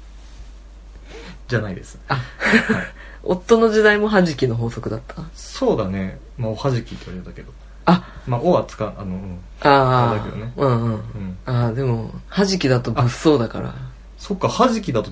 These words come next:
Speaker 1: な、拳銃の法則っていうやん、
Speaker 2: そうそうそう。
Speaker 1: 感じで言われてたの？
Speaker 2: うん、まあ、はじきって。でも子供ってはじきって何かわかんないから、
Speaker 1: うん。
Speaker 2: ただ言葉だけ覚えてたけど。
Speaker 1: そうか。おはじきは、あれ、じ-、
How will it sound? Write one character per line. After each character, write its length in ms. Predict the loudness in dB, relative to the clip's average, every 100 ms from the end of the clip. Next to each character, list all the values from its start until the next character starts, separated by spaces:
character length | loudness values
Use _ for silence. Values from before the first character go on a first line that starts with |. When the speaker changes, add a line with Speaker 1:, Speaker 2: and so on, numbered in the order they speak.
| -8
Speaker 1:
な、 120 | -4 0
拳 220 | 2 2
銃 140 | 0 -2
の 120 | 0
法 160 | 0
則 360 | 0 4 4 4
っ 80 | 0
て 80 | 4
い 80 | 6
う 20 |
や 100 | 6
ん、 80 | 4
Speaker 2:
そ 60 |
う 20 |
そ 0 |
う 20 | 0
そ 40 |
う。 20 |
Speaker 1:
感 160 | -2 -2
じ 80 | 2
で 200 | 0 0
言 80 | -4 -16 -2
わ 80 | -2
れ 80 | 0
て 60 |
た 60 | -6
の？ 100 | -12 -16 -20 -18 -18 -18 -20 -20 -20 -20 -14 0
Speaker 2:
う 60 | 2
ん、 220 | 2 2
ま 100 | 2
あ、 40 |
は 140 | 2 0
じ 140 | 0
き 120 | -6
っ 20 |
て。 140 | -16 -18 -14 4
で 120 | 6
も 80 | 6
子 180 | 6 6
供 200 | 6 4
っ 40 |
て 80 | 4
は 160 | 4
じ 140 | 4 0
き 80 | 0
っ 20 |
て 100 | 2
何 160 | 2
か 120 | 2 -2
わ 60 |
か 120 | 0
ん 80 | -2
な 80 | -2
い 80 | -6
か 140 | -4
ら、 180 | -4 -2
Speaker 1:
う 60 | -4
ん。 260 | -4 -8 -10 -12 -14 -18 -4
Speaker 2:
た 140 | 0
だ 80 | 0
言 260 | -2 0 4
葉 80 | 4
だ 80 |
け 100 | 2
覚 180 | 0 2
え 40 | 0
て 80 |
た 100 | -4
け 120 | -6 -2
ど。 140 | 0
Speaker 1:
そ 20 |
う 80 | -2
か。 100 | -4 -4
お 40 |
は 220 | 2 2
じ 80 | 2
き 160 | 0 0
は、 360 | 2 0 -4 -12 -18 -18 -18 -20 -18 -4
あ 80 | -2
れ、 200 | -2 -4 -8
じ-、 240 | -8 -8